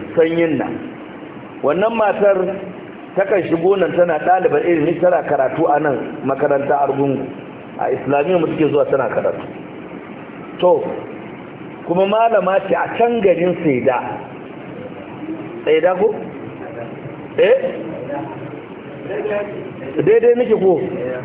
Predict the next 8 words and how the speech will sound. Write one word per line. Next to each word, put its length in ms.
To 60
wannan 240
matar 480
tana 320
da 80
ya 240
mara 200
lafiya. 480